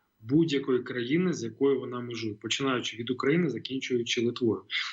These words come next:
Вся Білорусь з півдня на північ — це п'ятсот кілометрів. Господи, ну це ні про що. П'ятсот кілометрів до Палацу Незалежності Лукашенка — двісті сімдесят. Як зараз летять безпілотники, він чудово розуміє.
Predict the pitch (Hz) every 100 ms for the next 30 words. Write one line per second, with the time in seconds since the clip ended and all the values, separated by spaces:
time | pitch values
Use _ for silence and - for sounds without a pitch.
0 | - - 190 185 175 190 226 233 - -
1 | - 156 147 131 123 135 196 214 165 -
2 | - - - 165 165 165 160 - - _
3 | _ 147 139 165 160 147 143 - - -
4 | 123 - 120 147 147 160 156 - - -
5 | - - 185 - 247 - 196 185 120 -
6 | - - 143 170 185 180 170 165 175 165
7 | 165 160 147 208 196 113 110 160 - -
8 | 147 123 135 - 90 - - - - 123
9 | 156 156 151 156 147 143 139 151 135 -
10 | 147 165 208 175 170 139 120 156 135 139
11 | 131 127 113 110 104 -